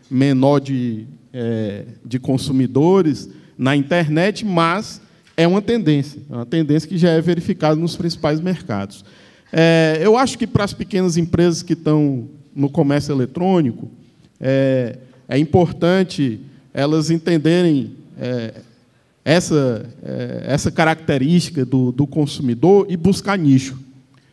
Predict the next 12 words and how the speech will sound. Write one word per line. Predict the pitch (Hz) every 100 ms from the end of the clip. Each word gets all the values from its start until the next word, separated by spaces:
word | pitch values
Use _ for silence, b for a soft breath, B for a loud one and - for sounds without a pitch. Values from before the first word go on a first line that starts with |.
| b
Porque | 170 -
elas | 240 247
não | 220 254
vão | 247 247
ser | - - 208 208 -
competitivas | 185 180 180 175 151 - - 196 151 120 -
com | 151 151
as | 135 120
grandes | 117 165 190 143 104 - - b b b b
né, | 127 156 170
em | 165 165 160
logística, | 160 165 147 143 220 226 - 196